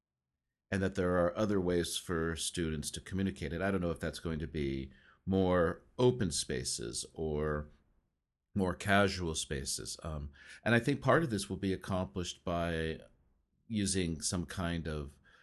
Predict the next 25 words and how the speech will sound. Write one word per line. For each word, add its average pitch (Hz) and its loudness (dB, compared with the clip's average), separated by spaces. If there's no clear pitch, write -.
gamification 92 0
where 80 2
students 95 0
are 90 2
engaged 85 -2
in 85 -8
some 87 -4
kind 85 -4
of 76 -6
cooperative 90 2
or 78 -4
partially 82 -2
competitive 85 -4
game, 85 -2
that 78 -10
they're 73 -6
trying 82 -4
to 76 -10
complete 82 -6
things 92 -2
and 87 0
that 78 0
they're 87 0
able 90 0
to - -6